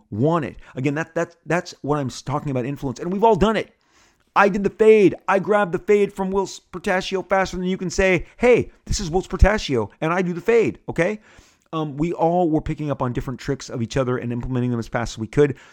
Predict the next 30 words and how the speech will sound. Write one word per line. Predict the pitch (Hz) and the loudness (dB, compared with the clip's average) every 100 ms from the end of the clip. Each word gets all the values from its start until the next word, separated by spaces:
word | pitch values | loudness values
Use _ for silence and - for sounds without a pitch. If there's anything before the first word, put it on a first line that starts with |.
| _ | _
Some | - - 151 160 151 _ _ _ _ _ _ _ - | -10 -2 0 -2 -8 _ _ _ _ _ _ _ -2
we | 135 | 2
were | 156 | 4
taking | 156 151 151 | 4 2 -2
straight | - 147 | -4 -4
from | 156 | 0
manga, | 143 170 135 87 - | 0 0 0 -4 -4
all | 135 139 | -2 -2
the | 135 139 | 0 -2
speed | 123 - 175 | -4 -4 -2
lines | 156 127 104 98 - | 0 -2 -4 -8 -8
in | 139 - | -8 -4
Ak-, | 151 - - - | -6 -6 -12 -6
in | 127 | -6
Akira | 123 - 185 170 123 - | -6 -4 0 2 2 -2
and, | 120 113 | -6 -6
and, | 123 120 | -6 -8
and | - 123 | -8 -6
the | |
different | 143 - 127 | -6 -6 -4
manga | 135 156 147 | -2 0 -2
that | |
we | 127 | -2
were | 117 | -4
picking | 120 110 113 | -6 -6 -8
up. | 92 _ - - | -8 _ -20 -2
Todd | - 143 156 | 0 2 2
was | 135 117 | 2 -2
quick | - 147 139 | 0 -4 -4
to | - 113 | -6 -6